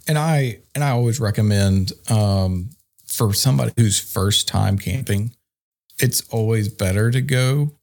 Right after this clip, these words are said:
I mean, unless you've got a ton of friends that you're going with and they're experienced and they're gonna help you along the way. If you're either going by yourself or with one other person who's never been camping before, I usually recommend going to an established campground. Take the bare necessities on your first trip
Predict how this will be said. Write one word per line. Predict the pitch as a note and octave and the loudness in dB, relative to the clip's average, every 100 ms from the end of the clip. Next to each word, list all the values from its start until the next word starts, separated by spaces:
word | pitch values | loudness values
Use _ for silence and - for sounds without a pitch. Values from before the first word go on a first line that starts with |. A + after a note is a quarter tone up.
| _ _ _ - - | _ _ _ -16 -2
I | |
mean, | D3+ C#3 | 0 2
unless | C#3 C#3+ | 2 2
you've | C#3+ | 2
got | B2 G#2+ | 2 0
a | |
ton | G2+ C3 | 0 0
of | A2 | 0
friends | B2 A#2 | 2 0
that | A2 | 0
you're | A2 | 0
going | G#2+ A2 A2 | 2 2 2
with | A2 A2+ - | 2 0 0
and | A2 G#2 G2 G2 | 0 2 2 2
they're | G#2 G2 | 2 0
experienced | G2 - A2 A2 A2 - | -2 0 2 2 0 -2
and | G#2 | 0
they're | G#2 | 2
gonna | G2+ | 2
help | G2+ A2+ | 0 0
you | |
along | G#2+ G#2 G2+ | 0 0 0
the | G2+ | 0
way. | G2+ G2+ A2 - - - - | 0 0 -2 -6 -20 -20 -8
If | A#2+ | -2
you're | C#3 | 2
either | B2+ | 2
going | A2 G2+ | 2 2
by | G2 G2+ | 0 0
yourself | F#2+ - G2+ G2+ - | 0 0 0 0 0
or | |
with | F2+ G2+ | -2 2
one | G#2+ | 2
other | G2+ F#2+ | 2 2
person | G2+ G2 F2+ | 2 2 2
who's | E2+ | 0
never | F2+ G2+ G2 | 2 2 2
been | G2 | 0
camping | F#2+ F2 G2+ G#2 | 0 0 0 0
before, | G#2 A2+ A#2 B2 - - | -2 0 0 0 -4 -4
I | A2+ | 0
usually | A2+ A2+ G2+ | 2 2 2
recommend | G2 G2 G2+ G#2 F#2+ G2 | 0 2 2 4 2 2
going | B2 C3+ C3+ | 2 2 2
to | - A2 | 2 0
an | |
established | F#2+ - F#2 G2 G2 - | 0 0 0 0 0 -2
campground. | G2 F#2+ - G#2 G#2 A2+ - _ _ _ _ _ _ _ _ _ | -4 -4 -2 -2 0 -2 -6 _ _ _ _ _ _ _ _ _
Take | C#3+ D3 - | 2 2 0
the | |
bare | B2 A2+ B2+ | 0 2 2
necessities | C3 G#2+ G#2 F#2+ G2+ G2+ | 2 2 2 2 0 0
on | |
your | F2 | -2
first | F#2 G2+ - | 0 0 0
trip | - E2+ E2 | -2 -2 -2